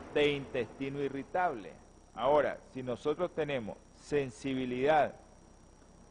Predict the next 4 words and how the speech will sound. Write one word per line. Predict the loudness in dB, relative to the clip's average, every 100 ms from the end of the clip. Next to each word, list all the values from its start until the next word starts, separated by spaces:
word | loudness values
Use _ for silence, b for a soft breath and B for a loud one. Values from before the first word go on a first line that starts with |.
| -20 -20 -20 -20 -20 -20 -20 -20 -20 -20 -20 -20 -20 -20 -20 -20 -20 -20 -6
al | -4 -2
gluten, | 2 0 0 -8 -10 -16 -20 -20 -20 -20 -8
pero | -2 2
es | 2 0 -6